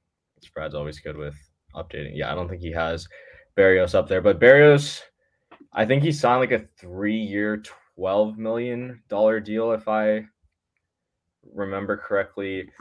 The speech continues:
Now that he got cut, he's definitely gonna get less from a team that pays him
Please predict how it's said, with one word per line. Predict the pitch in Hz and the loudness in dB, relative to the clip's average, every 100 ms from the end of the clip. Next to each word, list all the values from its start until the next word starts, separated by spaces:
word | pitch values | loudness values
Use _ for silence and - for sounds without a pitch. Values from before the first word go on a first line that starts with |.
| - _ _ _ | -20 _ _ _
Now | 98 113 | -2 2
that | 131 | 2
he | 135 | 4
got | 135 120 - | 4 2 -2
cut, | - - 104 104 - _ | -16 -4 0 0 -2 _
he's | _ 110 107 87 | _ -12 -12 -4
definitely | 104 - 117 113 | -4 -4 -6 -4
gonna | 113 | -4
get | 98 82 | -4 -2
less | 92 95 - - | -4 -4 -8 -14
from | 101 | -12
a | 95 | -12
team | - 95 95 | -12 -10 -6
that | 92 90 | -6 -6
pays | - 92 90 | -10 -10 -6
him | 95 92 | -8 -8